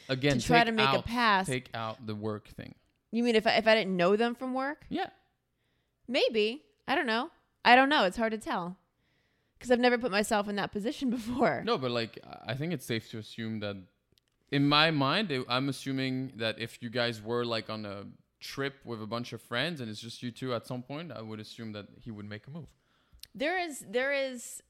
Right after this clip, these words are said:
Speaker 2: science to back this up. So I did, I was looking this up because I, I'm just very curious ab-, about male-female friendships. And there was one experiment that put eighty-eight male-female friends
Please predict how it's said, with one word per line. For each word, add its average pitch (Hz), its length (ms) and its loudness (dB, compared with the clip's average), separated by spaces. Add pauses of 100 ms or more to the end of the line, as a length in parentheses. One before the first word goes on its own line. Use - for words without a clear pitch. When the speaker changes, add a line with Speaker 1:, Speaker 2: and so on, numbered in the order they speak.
Speaker 2:
science 196 920 -6 (120)
to 196 80 -8
back 165 280 -2
this 151 200 -10
up. 98 240 -6 (140)
So 185 200 0
I 190 140 4
did, 202 460 0 (180)
I 190 80 2
was 202 180 0
looking 202 260 -6
this 165 160 -8
up 143 180 -6
because 170 200 -8
I, 170 220 2
I'm 185 160 -2
just 180 200 -10
very 202 220 0
curious 165 500 -4
ab-, 160 140 -8
about 156 440 -2 (420)
male-female 190 680 0
friendships. - 680 -10
And 170 540 0
there 196 180 2
was 185 240 0
one 233 460 -2
experiment 196 720 -4
that 170 240 0 (540)
put - 320 4
eighty-eight 240 560 2 (260)
male-female 208 840 2
friends 208 760 -6